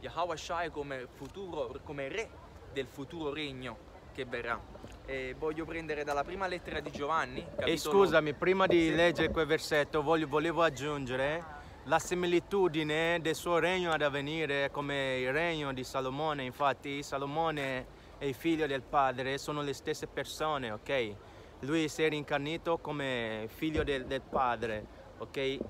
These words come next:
Speaker 2: E durante l'era di Salomone erano i quaranta, quaranta anni di pace su tutta la terra,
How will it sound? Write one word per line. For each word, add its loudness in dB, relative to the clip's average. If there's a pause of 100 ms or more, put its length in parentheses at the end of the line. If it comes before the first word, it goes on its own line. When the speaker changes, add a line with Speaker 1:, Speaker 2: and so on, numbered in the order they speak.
(280)
Speaker 2:
E -2
durante 2
l'era 4
di -2
Salomone -2
erano 2
i -4
quaranta, -2
quaranta 2
anni 2
di -4
pace 0
su -10
tutta -2
la 4
terra, -2